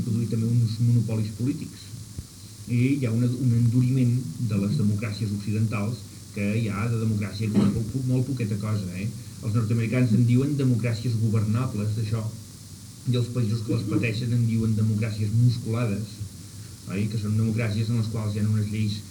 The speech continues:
fortíssimes i duríssimes i que treuen molts drets humans i tota una sèrie de coses, oi? Lleis antiradicals, com a Alemanya,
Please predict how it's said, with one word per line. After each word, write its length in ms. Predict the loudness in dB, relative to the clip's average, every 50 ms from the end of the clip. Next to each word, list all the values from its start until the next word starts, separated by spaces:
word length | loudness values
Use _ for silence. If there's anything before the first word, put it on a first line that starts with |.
| -16 -18 -14 -6
fortíssimes 680 | -4 -2 -2 -2 0 0 2 2 2 2 0 0 0 2
i 60 | 2 2
duríssimes 640 | 2 4 4 2 2 0 0 0 0 0 0 0 -2
i 60 | -2
que 80 | -4 -4 -4
treuen 320 | -2 -2 0 0 2 2
molts 220 | 2 2 0 -2 -2
drets 200 | -4 -4 -2 -2
humans 380 | -2 0 0 0 0 0 0 0
i 80 | -2 -4
tota 140 | -4 -2 -2
una 140 | -2 -2 -4
sèrie 180 | -4 -6 -6 -6
de 100 | -6 -8
coses, 300 | -8 -10 -12 -10 -8 -6
oi? 120 | -6 -6 -6 -6 -10 -12 -8 -4
Lleis 220 | -2 0 0 0 -2
antiradicals, 920 | -2 -4 -4 -4 -4 -4 -6 -8 -8 -6 -4 -2 -2 -2 -2 -2 -4 -4 -6
com 140 | -6 -6 -4
a 40 | -4
Alemanya, 500 | -4 -2 -2 -2 0 0 0 0 0 0